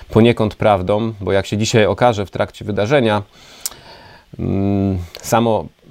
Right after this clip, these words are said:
przestanie tracenia to nie, niekoniecznie, e, załatwia nam sprawę zarabiania, ponieważ jest jeszcze inflacja, jest, e, spadek wartości pieniądza. O tym wszystkim będziemy dzisiaj mówili. Mm, ja zajmuję się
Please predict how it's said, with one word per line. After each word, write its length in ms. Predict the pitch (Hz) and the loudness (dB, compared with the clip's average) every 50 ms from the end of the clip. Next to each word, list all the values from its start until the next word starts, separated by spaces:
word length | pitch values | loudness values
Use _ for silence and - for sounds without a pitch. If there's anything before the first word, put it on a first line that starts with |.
| - - _ | -20 -20 _
przestanie 680 | - - 117 - - 131 123 127 117 110 104 90 95 - _ | 0 0 0 2 2 2 2 2 2 0 -2 -4 -6 -10 _
tracenia 580 | - 113 110 104 - 127 104 107 110 113 120 117 | -2 -2 -2 2 2 0 2 2 2 0 0 -2
to 280 | _ 107 104 107 110 | _ -2 0 0 0
nie, 240 | 107 107 107 107 104 | 0 0 0 0 0
niekoniecznie, 720 | 104 101 98 - 110 107 107 - - 110 101 101 101 98 98 98 - _ _ - - | -2 -4 -2 0 0 0 0 -2 0 0 2 2 2 0 0 -4 -8 _ _ -14 -6
e, 240 | 92 92 92 92 92 | -2 0 2 2 4
załatwia 380 | 90 104 101 104 101 - 107 104 | 4 6 6 4 4 2 0 -2
nam 140 | 101 95 | 0 -2
sprawę 540 | 95 - - 101 98 90 95 98 98 95 98 | -4 -2 0 0 0 2 2 2 2 2 2
zarabiania, 500 | 95 104 101 117 135 156 147 127 110 95 | 2 4 2 4 4 4 2 2 2 -2
ponieważ 440 | - - 95 92 87 95 92 - - | -6 -6 -8 -6 -4 -6 -6 -6 -8
jest 160 | 98 90 - | -12 -8 -8
jeszcze 240 | 95 92 - - 107 | -8 -8 -2 -2 -2
inflacja, 560 | 92 87 - - 98 92 90 - - 107 107 | -2 -2 0 2 2 2 2 2 2 2 4
jest, 380 | 98 92 92 - - - _ - | 4 2 0 -4 -8 -12 _ -4
e, 260 | 92 90 90 87 85 - - - - - - | 0 0 0 0 -2 -4 -12 -20 -20 -20 -18
spadek 400 | - - - 101 98 98 98 95 | -10 0 0 0 0 0 -2 -2
wartości 460 | 98 92 92 - 101 - - - - | -4 -6 -4 -6 -8 -8 -8 -10 -4
pieniądza. 560 | - 107 98 98 87 80 82 - 90 92 92 | -4 -2 0 0 0 -2 0 0 0 0 0
O 100 | 69 85 | -2 -6
tym 280 | - - 92 92 92 92 92 | -8 -6 -6 -6 -8 -8 -10
wszystkim 380 | - - 113 107 - - 98 92 | -6 -6 -6 -4 -2 -2 0 0
będziemy 300 | 95 92 95 98 95 92 | 0 0 2 0 0 0
dzisiaj 260 | 92 98 - - 90 | -2 -2 0 0 2
mówili. 460 | 90 95 92 92 90 80 90 104 131 135 - - - - - - - - - - - - - - - - - - - - - - - - | 2 2 2 2 0 2 4 2 2 2 -2 -18 -18 -18 -18 -18 -18 -18 -18 -18 -18 -18 -20 -20 -20 -18 -18 -18 -18 -18 -20 -16 -6 0
Mm, 480 | - 101 98 95 98 98 98 98 98 | 2 4 4 6 6 6 6 4 4
ja 500 | 92 98 101 117 110 104 107 110 107 104 | 4 6 6 6 6 6 4 4 2 0
zajmuję 440 | 104 104 104 98 104 104 107 104 101 | 0 -2 -2 -2 0 0 -2 -2 -2
się 420 | - - - 101 98 98 95 87 | -2 0 2 4 6 6 4 2